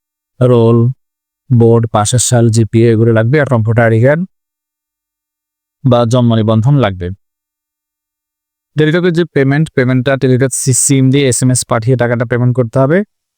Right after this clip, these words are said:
আপনাদের যদি টেলিটক সিম না থাকে, সেক্ষেত্রেও ইনবক্স করতে পারেন, আপনাদের পেমেন্ট করে দেওয়া হবে আপনারা নিজেরা আবেদন করলে। এটা হচ্ছে ছাপ্পান্ন টাকা। আপনি টেলিটক সিমে আরও সাত আট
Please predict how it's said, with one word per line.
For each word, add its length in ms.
আপনাদের 440
যদি 200
টেলিটক 280
সিম 260
না 160
থাকে, 260
সেক্ষেত্রেও 460
ইনবক্স 380
করতে 220
পারেন, 340
আপনাদের 300
পেমেন্ট 340
করে 220
দেওয়া 180
হবে 140
আপনারা 240
নিজেরা 300
আবেদন 280
করলে। 320
এটা 220
হচ্ছে 220
ছাপ্পান্ন 460
টাকা। 360
আপনি 160
টেলিটক 320
সিমে 440
আরও 280
সাত 260
আট 60